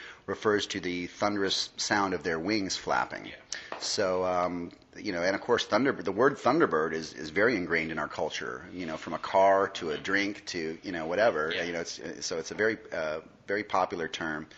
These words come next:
Speaker 1: Um, but, you know, I just sort of adopted that name,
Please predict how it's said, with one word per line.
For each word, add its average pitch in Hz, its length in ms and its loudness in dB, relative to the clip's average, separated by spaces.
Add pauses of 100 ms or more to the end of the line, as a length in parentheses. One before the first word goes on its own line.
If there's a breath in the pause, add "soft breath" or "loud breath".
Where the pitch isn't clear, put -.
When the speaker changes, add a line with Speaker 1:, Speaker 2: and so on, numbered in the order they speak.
(520 loud breath)
Speaker 1:
Um, 107 520 0 (140)
but, - 600 2 (260)
you - 120 -4
know, 95 100 -2
I 95 100 4
just 117 160 -2
sort 127 160 6
of 107 60 4
adopted 101 400 6
that 95 160 4
name, 90 420 -2